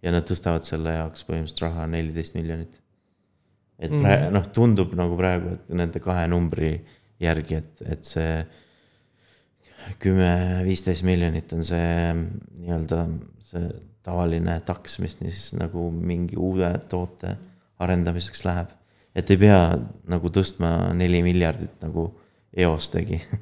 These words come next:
Speaker 1: <laughs>
Speaker 2: Peale Rarible on, on ka teisi marketplace ja, ja nüüd on meil ka uudiseid Hollywoodist. Nimelt, äh, Marvel teeb oma N F T-d ja nemad plaanivad selle V V marketplace'is järgmine aastal,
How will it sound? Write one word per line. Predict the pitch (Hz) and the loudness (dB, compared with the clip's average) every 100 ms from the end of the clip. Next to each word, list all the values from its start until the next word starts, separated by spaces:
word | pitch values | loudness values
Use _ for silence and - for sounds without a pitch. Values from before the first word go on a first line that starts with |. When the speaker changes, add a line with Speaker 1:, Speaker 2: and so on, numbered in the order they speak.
| - _ _ _ | -10 _ _ _
Speaker 1:
<laughs> | _ _ _ _ _ | _ _ _ _ _
Speaker 2:
Peale | - 170 151 139 139 139 147 | 0 2 4 6 6 4 4
Rarible | 180 151 139 135 139 | 6 4 4 2 2
on, | 143 143 | 0 0
on | 151 147 | 2 2
ka | |
teisi | 147 190 - 135 131 - _ - | 4 2 2 0 -2 -4 _ -2
marketplace | 147 143 139 - 135 135 - 135 | 0 0 -2 0 0 0 -2 -2
ja, | 135 135 - - _ - - - _ _ _ | 0 0 -4 -14 _ -20 -20 -20 _ _ _
ja | 151 | 2
nüüd | 160 | 4
on | 165 143 | 6 6
meil | 139 | 4
ka | 147 | 4
uudiseid | 170 160 135 135 | 2 4 4 6
Hollywoodist. | 180 175 139 135 135 127 - | 6 6 6 4 2 0 0
Nimelt, | 147 139 - - | 2 2 0 -2
äh, | 135 135 135 135 - _ | 2 2 0 -4 -14 _
Marvel | - 151 165 185 190 135 | -10 -4 2 4 6 4
teeb | 135 131 131 - _ - | 4 2 2 -8 _ 0
oma | 156 147 139 | 4 6 6
N | 139 127 | 4 2
F | - | 0
T-d | 147 139 139 135 | 2 4 4 2
ja | 139 | 2
nemad | 151 160 156 - - _ - | 2 2 0 -4 -20 _ -4
plaanivad | 151 151 147 147 | 0 2 0 0
selle | 160 151 | 2 4
V | 175 175 | 4 4
V | 131 | 4
marketplace'is | 127 139 131 143 135 135 131 - | 2 0 -4 -2 -2 -2 -4 -6
järgmine | 139 151 139 135 135 | -4 0 0 2 2
aastal, | 135 - 139 | 0 -2 -12